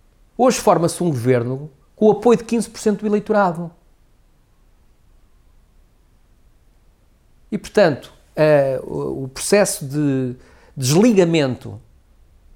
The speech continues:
entre os cidadãos e os políticos é total, ou praticamente total hoje. É tabu porque, de facto, eh, todo o mainstream político, não é, eh, não está interessado em mudar, tanto à esquerda como à direita.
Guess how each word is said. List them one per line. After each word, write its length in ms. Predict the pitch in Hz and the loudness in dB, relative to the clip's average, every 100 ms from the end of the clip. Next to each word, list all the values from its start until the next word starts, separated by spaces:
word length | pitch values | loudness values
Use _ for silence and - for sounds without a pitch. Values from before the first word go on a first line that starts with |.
| _ _ _ _ - _ - | _ _ _ _ -20 _ -2
entre 220 | 170 175 | 0 0
os 80 | 165 | -4
cidadãos 560 | 185 165 147 135 123 | -2 0 2 0 -2
e 60 | 127 | -4
os 100 | 147 | -6
políticos 640 | - 165 170 185 - - _ | -6 -8 -6 -12 -14 -20 _
é 120 | 175 | -2
total, 720 | 175 - 190 180 156 131 143 - _ _ - _ | -2 -4 -6 -4 -4 -6 -12 -20 _ _ -20 _
ou 100 | - | -10
praticamente 640 | - 165 151 156 143 143 143 | 0 0 0 -8 -8 -8 -10
total 360 | - - 143 135 | -18 -6 -4 -2
hoje. 380 | 123 110 - - _ - - _ - - _ - | -6 -10 -18 -20 _ -20 -20 _ -20 -20 _ -6
É 80 | 202 | 0
tabu 520 | 185 180 170 240 254 | 2 4 4 4 2
porque, 260 | - 254 | -4 -6
de 80 | - | -8
facto, 640 | - 269 262 - 254 254 269 | -2 -2 -2 -8 -6 -6 -6
eh, 340 | 220 214 208 202 190 - | 0 2 2 0 -4 0
todo 340 | 254 214 170 | 2 4 2
o 180 | 160 135 | 0 0
mainstream 640 | 135 170 165 - 156 143 | 2 0 0 -4 -2 -2
político, 800 | 127 - 135 123 123 117 123 135 143 - | -2 -6 -6 -4 -8 -10 -10 -10 -12 -10
não 240 | 143 165 | -2 0
é, 280 | 143 - - | -2 -6 -6
eh, 480 | 156 156 151 156 151 | 0 2 4 2 -2
não 200 | 156 180 | 0 0
está 200 | 226 - | 0 0
interessado 320 | 226 214 226 214 | -2 -2 -2 -2
em 60 | |
mudar, 380 | 220 226 220 202 | -2 -2 -2 -4
tanto 240 | - 185 | -4 -2
à 40 | 165 | 0
esquerda 360 | 160 196 185 | 0 -2 -2
como 160 | 185 196 | -2 -4
à 20 | |
direita. 500 | 185 214 202 185 185 | -2 -4 -6 -8 -16